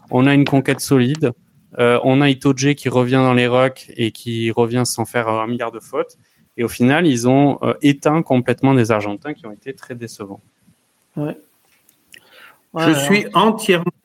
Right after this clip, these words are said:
Speaker 3: d'accord. Mais alors, autant, euh, j'étais à Cardiff pour le, pour la Coupe du Monde de deux mille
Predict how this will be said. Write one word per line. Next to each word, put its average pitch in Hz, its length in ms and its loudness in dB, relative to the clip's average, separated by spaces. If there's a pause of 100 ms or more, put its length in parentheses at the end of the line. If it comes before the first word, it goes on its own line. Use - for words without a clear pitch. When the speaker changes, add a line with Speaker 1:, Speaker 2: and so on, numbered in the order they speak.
(120)
Speaker 3:
d'accord. 139 600 -2
Mais 123 100 0
alors, 165 360 2 (260)
autant, 196 640 2
euh, 131 560 4
j'étais 156 320 2
à 139 80 2
Cardiff 175 600 -2
pour 135 220 2
le, 131 200 2
pour 123 480 -2
la 131 100 2
Coupe 165 220 -4
du 160 140 2
Monde 175 300 2
de 127 120 2
deux 131 160 2
mille 127 560 2